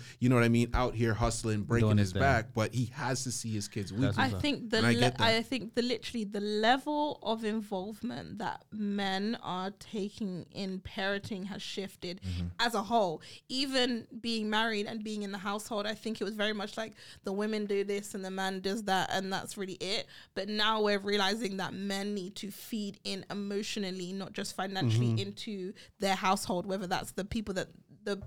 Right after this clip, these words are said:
Speaker 3: woman that they're with or the kids that they have, and they are really step-, they're really stepping up, at least in that aspect. Now, child, we're talking about marriage and all that stuff, questionable, but
Speaker 2: Yeah, especially
Speaker 3: in
Speaker 2: with business.
Speaker 3: kids,
Speaker 1: Mm-hmm.
Speaker 3: with their kids,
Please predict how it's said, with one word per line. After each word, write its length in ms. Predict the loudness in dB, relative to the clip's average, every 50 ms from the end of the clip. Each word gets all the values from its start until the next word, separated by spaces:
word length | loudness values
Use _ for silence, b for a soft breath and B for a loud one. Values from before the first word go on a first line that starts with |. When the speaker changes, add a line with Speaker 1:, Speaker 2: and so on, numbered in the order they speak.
| -12 -4
Speaker 3:
woman 460 | 0 2 2 2 2 2 0 0 -2
that 160 | -2 -2 -2
they're 120 | -2 -2 0
with 300 | 0 -2 -2 -2 -4 -6 -6
or 300 | -6 -4 -4 -4 -6 -8 -10 B B B B
the 80 | -8
kids 220 | -4 -4 -4 -2 -2
that 120 | -2 -2
they 100 | -2 0
have, 340 | 0 2 4 4 4 2 0 -4 B B B B B
and 160 | -2 0 2
they 120 | 2 2
are 60 | 2 2
really 220 | 2 2 2 0
step-, 340 | 0 0 0 0 0 0 0
they're 180 | 0 2 2 2 0
really 220 | -2 -4 -2 -2 -2
stepping 320 | 0 -2 -2 0 0 0
up, 160 | 0 0 0 -2
at 140 | -2 -2 0
least 460 | 0 0 0 2 2 2 2 0 -2 -2 -2
in 140 | 0 0 2
that 140 | 0 0 0
aspect. 460 | -2 -4 -4 -4 -4 -4 -4 -6 -10 -18 B B B B B
Now, 160 | B -10 -8
child, 280 | -6 -4 -4 -4 -4 -4
we're 120 | -6 -10
talking 160 | -10 -6 -4
about 140 | -4 -4 -2
marriage 340 | -2 -2 0 0 0 -2 -4
and 180 | -8 -12 -14 -14 _ -10 -10 -8 -10 -12 -12 -12 -12 -14 -14 -16 -12 -8
all 80 | -6 -4
that 140 | -4 -4
stuff, 160 | -4 -6 -8 -8 _ _ _ _ _ _
questionable, 460 | -12 -12 -10 -10 -10 -12 -12 -12 -6 -2
but 240 | 0 0 0 -2 -6 _ -6
Speaker 2:
Yeah, 100 | -4 -4
especially 380 | -4 -2 0 0 2 4 4 4
Speaker 3:
in 80 | 4
Speaker 2:
with 80 | 4 6
business. 240 | 4 4 4 4 4 6 6 6
Speaker 3:
kids, 340 | 4 2 -4 -8 -8 -8 -8 -8 -4 -2
Speaker 1:
Mm-hmm. 180 | 0 0 2 4
Speaker 3:
with 200 | 4 4 4 2
their 160 | 0 0 0
kids, 640 | -2 -4 -2 0 2 2 2 2 0 -2 -6 -10 -10